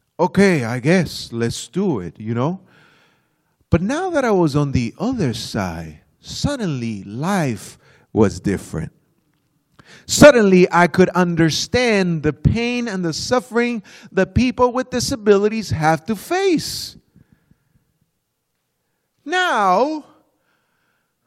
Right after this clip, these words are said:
I could have a glimpse of it. And I remember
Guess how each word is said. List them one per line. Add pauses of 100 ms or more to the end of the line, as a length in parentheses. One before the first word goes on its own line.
(1000)
I
could
have
a
glimpse
of
it.
And
I
remember